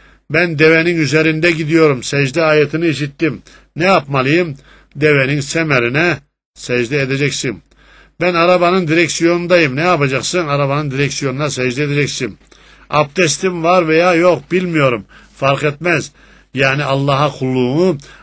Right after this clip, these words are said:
Allah'ın emrini dinlediğini ortaya koyacaksın, secde edeceksin. Nerede olursa olsun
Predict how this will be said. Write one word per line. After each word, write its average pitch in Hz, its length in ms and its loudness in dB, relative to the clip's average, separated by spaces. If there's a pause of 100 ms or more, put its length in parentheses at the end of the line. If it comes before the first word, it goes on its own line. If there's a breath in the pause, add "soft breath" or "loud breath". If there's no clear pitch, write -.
Allah'ın 131 400 -2
emrini 135 420 -4
dinlediğini 131 440 -4
ortaya 139 440 -2
koyacaksın, 160 540 0
secde 147 360 0
edeceksin. 123 500 -4 (500 loud breath)
Nerede 180 300 2
olursa 127 340 -2
olsun 170 460 -2